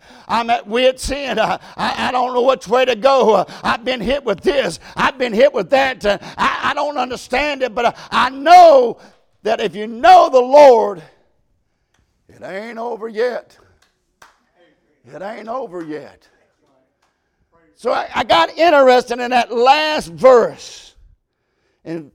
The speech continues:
last part of verse number six. "For he himself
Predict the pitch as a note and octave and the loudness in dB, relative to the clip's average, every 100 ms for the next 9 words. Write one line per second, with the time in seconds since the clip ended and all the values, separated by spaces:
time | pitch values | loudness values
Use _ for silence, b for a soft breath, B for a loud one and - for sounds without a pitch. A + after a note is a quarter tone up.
0 | - A3+ A#3 - A3+ A3 G3 G#3+ A3 - | -2 0 0 -2 -2 -2 -2 -4 -6 -8
1 | G#3+ G#3 - F3+ E3 C#4+ - - _ _ | -10 -10 -12 -10 -12 -12 -20 -20 _ _
2 | _ _ _ _ _ _ _ _ _ _ | _ _ _ _ _ _ _ _ _ _
3 | _ _ _ _ _ G3+ G3+ F#3+ B3 C#4 | _ _ _ _ _ 2 2 2 -2 -6
4 | C#4 B3+ G#3+ A3+ F#3 - - C#4 C4 B2+ | -6 -6 -8 -10 -12 -20 -8 -4 -4 -6
5 | G2 | -18